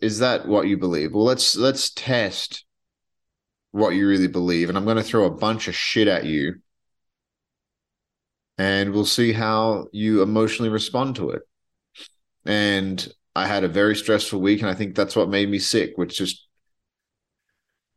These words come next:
kind of made me think how many people are living out there in the world with just really heightened cortisol levels, like,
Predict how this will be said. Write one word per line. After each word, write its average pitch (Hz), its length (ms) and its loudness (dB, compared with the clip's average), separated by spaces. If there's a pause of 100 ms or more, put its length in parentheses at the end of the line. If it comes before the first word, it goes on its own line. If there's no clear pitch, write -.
(540)
kind 151 160 2
of 127 160 4
made 135 180 4
me 127 120 2
think 120 340 0
how 131 240 -2
many 156 160 2
people 139 540 2
are 101 60 4
living 117 420 2
out 101 180 -2
there 104 180 2
in 101 100 0
the 95 80 -2
world 98 460 2
with 90 120 -4
just 87 240 -6
really 110 580 2
heightened 98 680 -4
cortisol 98 640 2
levels, 69 500 -2
like, 55 180 -6